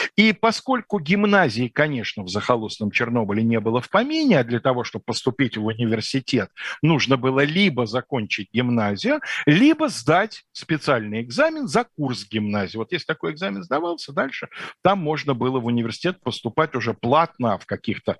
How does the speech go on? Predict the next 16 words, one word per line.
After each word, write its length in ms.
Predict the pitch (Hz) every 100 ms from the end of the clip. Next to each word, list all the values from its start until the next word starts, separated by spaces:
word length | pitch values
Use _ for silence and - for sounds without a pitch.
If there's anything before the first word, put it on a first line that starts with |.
| - - -
особых 520 | 120 - 143 120 -
выдающихся 600 | 113 117 135 - - 117
случаях 520 | - 143 - 117 -
и 40 |
на 120 | 123 127
казенный 580 | 127 110 120 120 117 117
счет 320 | - 113 -
или 140 | 104
на 120 | 98
казенный 560 | - 104 101 101 98 98 - - _
кошт, 380 | - 117 - - - -
как 200 | - -
тогда 280 | 120 110 110
говорили. 440 | 113 117 117 90 _ _ _ _ _ _ _ - -
И 100 | 165
вот, 220 | 196 277